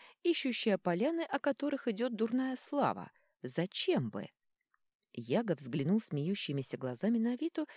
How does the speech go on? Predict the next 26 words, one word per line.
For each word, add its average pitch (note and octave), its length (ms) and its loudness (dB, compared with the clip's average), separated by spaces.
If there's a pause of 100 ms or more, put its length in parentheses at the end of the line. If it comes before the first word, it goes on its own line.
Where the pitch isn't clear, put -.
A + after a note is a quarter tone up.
(160)
и F4 100 0
ответил A3+ 420 -2
Фарге. G#2 520 -10 (1300)
«Вот G3 400 0 (100)
из-за G#3 440 4
них, C4+ 340 2
Тариша, B2+ 640 -2 (200)
из-за C#4+ 360 2
магов. C4 420 2 (420)
Все E4+ 360 4
знают, C#3 520 0
что - 260 2
они G3 180 6
странные E3 760 2 (280)
и E4 120 0
всегда F#3 600 4
интересуются F#3+ 800 0
не C4+ 180 0
тем, G4+ 300 2 (240)
чем F#4+ 220 4
обычные G3+ 500 4
люди». A#2 400 -6 (960)
«Но», F#3 680 4 (460)
попытался E3+ 540 0
возмутиться D3+ 680 -2
Альберт, D#4+ 460 -2